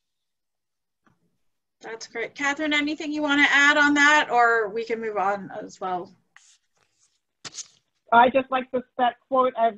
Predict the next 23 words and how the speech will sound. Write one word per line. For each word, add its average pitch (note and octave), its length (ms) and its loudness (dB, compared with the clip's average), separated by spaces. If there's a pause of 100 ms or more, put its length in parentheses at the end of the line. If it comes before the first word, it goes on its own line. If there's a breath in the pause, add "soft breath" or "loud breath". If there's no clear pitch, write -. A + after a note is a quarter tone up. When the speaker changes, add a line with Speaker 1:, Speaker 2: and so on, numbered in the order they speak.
(140)
Speaker 2:
um, G#3 340 -6 (160)
"There's A#3 160 -6
no C4+ 180 -2
such B3+ 140 -4 (120)
thing B3+ 300 -4
as A3+ 160 -4 (100)
bad A#3 220 4
weather, A3 360 0
just G#3+ 320 -2 (240)
inappropriate A3 580 -6
clothing," A#3+ 460 -2
<laughs> - 40 -20
or - 100 -12 (140)
something D#4+ 400 -4
like D#4+ 140 -4 (120)
that. B3+ 280 -6 (200)
So. A#3 480 -6 (1500 loud breath)
Speaker 1:
What A#3+ 200 2
a A#3 80 4
great, A3+ 380 0
yeah, G#3+ 360 4
absolutely, A3 840 -4
absolutely. G3+ 720 -8